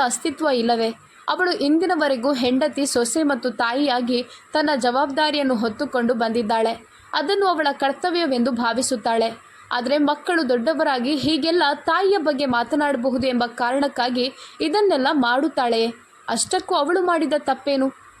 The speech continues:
ಮಗಳು ಮತ್ತು ಅಳಿಯ ಏನಾದ್ರೂ ಮಾತನಾಡುವ ಮೊದಲು ಅವಳಿಂದ ಸಂಪೂರ್ಣವಾದ ವಿಷಯವನ್ನು ತಿಳಿಯಬೇಕಿತ್ತಲ್ಲವೇ? ತನ್ನ ಮಗಳು ಹೆತ್ತ ತಾಯಿಯನ್ನು ಇಷ್ಟೇನು ಅರ್ಥ ಮಾಡಿಕೊಂಡಿದ್ದು ಎಂದು ದುಃಖಪಟ್ಟಳು.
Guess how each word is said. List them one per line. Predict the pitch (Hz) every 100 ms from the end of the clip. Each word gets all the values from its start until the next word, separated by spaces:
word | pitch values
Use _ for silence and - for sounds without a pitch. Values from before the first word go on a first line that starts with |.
| -
ಮಗಳು | 233 240 370
ಮತ್ತು | 381 330 -
ಅಳಿಯ | 294 277 311 285
ಏನಾದ್ರೂ | 254 269 311 330
ಮಾತನಾಡುವ | 262 247 247 302 294 277
ಮೊದಲು | 254 233 247 285 285 - -
ಅವಳಿಂದ | 294 359 403 381
ಸಂಪೂರ್ಣವಾದ | 359 311 285 370 381 359 311 277 262
ವಿಷಯವನ್ನು | 233 - 339 311 254 277
ತಿಳಿಯಬೇಕಿತ್ತಲ್ಲವೇ? | 285 277 349 269 247 254 220 226 214 226 262 - - - -
ತನ್ನ | 349 415
ಮಗಳು | 359 311 359 392
ಹೆತ್ತ | 285 269 392
ತಾಯಿಯನ್ನು | 320 294 320 339 294
ಇಷ್ಟೇನು | 320 269 - - 415
ಅರ್ಥ | 330 262 302
ಮಾಡಿಕೊಂಡಿದ್ದು | 302 285 269 277 254 240 247
ಎಂದು | 240 233 269
ದುಃಖಪಟ್ಟಳು. | 240 - 294 233 220 240 226 233